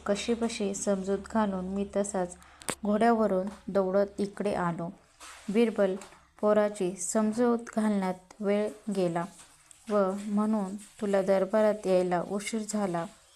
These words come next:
हे तुझं म्हणणं पटण्यासारखं नाही. हे बघ, तुझी परिस्थिती चांगली आहे, तुझ्याकडे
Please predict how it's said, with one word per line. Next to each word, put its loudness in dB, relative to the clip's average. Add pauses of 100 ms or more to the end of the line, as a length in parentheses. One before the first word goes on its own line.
(800)
हे 4
तुझं 0 (920)
म्हणणं 2
पटण्यासारखं 2
नाही. -2 (800)
हे 6
बघ, 4 (480)
तुझी 0
परिस्थिती 0 (180)
चांगली 2
आहे, 2 (880)
तुझ्याकडे 0